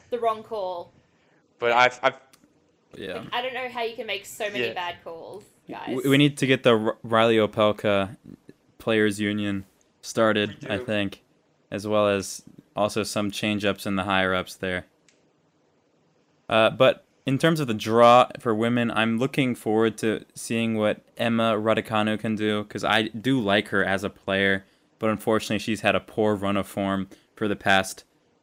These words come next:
Speaker 3: since the U S Open. Um, yeah, but I like her. I'm looking forward to see how far she can go
Speaker 2: I
Speaker 3: in this
Speaker 2: think Kerber
Speaker 3: tournament.
Speaker 2: takes her
Speaker 3: Hopefully she
Speaker 2: third
Speaker 3: turns it
Speaker 2: round.
Speaker 3: on for the, for the
Speaker 2: She
Speaker 3: French.
Speaker 2: even makes it there. But, uh,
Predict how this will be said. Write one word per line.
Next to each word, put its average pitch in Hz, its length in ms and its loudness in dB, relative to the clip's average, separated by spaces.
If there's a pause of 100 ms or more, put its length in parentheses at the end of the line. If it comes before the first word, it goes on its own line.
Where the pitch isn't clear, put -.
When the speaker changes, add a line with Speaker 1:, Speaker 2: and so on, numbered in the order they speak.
(560)
Speaker 3:
since - 320 -4
the 110 120 0
U 107 140 2
S 98 140 -2
Open. 101 440 -2 (340)
Um, 101 420 0 (1300)
yeah, 123 320 0 (100)
but 101 280 0 (260)
I 104 100 0
like 113 260 4
her. 123 280 4
I'm 101 360 -2
looking 113 260 -4
forward 107 220 -2
to 104 60 -8
see 107 140 -4
how 101 100 2
far 101 200 0
she 101 160 -8
can 98 80 -2
go 95 80 -4
Speaker 2:
I 113 60 2
Speaker 3:
in 135 60 0
this 143 100 0
Speaker 2:
think - 80 -10
Kerber 143 120 2
Speaker 3:
tournament. 127 240 -2
Speaker 2:
takes 120 280 -6
her 120 180 -4
Speaker 3:
Hopefully 120 260 -2
she 117 60 -2
Speaker 2:
third 117 80 -6
Speaker 3:
turns 110 180 0
it - 80 -2
Speaker 2:
round. - 20 0
Speaker 3:
on 92 160 -2
for 92 140 -6
the, 90 120 -8
for - 140 -6
the 95 60 -2
Speaker 2:
She - 60 -10
Speaker 3:
French. 98 180 -4
Speaker 2:
even 117 140 -12
makes 113 260 -10
it 117 100 -14
there. 117 280 -8 (480)
But, 120 220 4
uh, 117 220 2